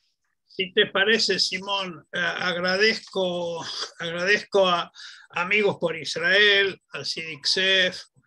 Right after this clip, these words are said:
a vos, Simón, a, a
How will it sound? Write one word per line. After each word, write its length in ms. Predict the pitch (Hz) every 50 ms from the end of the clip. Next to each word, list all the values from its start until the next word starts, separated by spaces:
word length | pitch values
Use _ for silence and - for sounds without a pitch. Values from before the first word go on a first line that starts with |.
| _ _ _ _ _
a 300 | - 143 147 147 151 147
vos, 320 | 143 170 185 185 180 180
Simón, 840 | - - - 170 165 170 170 170 165 165 165 170 175 175 165 - _ _ _ _ _ _ - -
a, 1160 | - 170 175 175 175 170 170 165 165 165 170 165 160 160 165 - - 180 180 175 170 160 160
a 20 | 160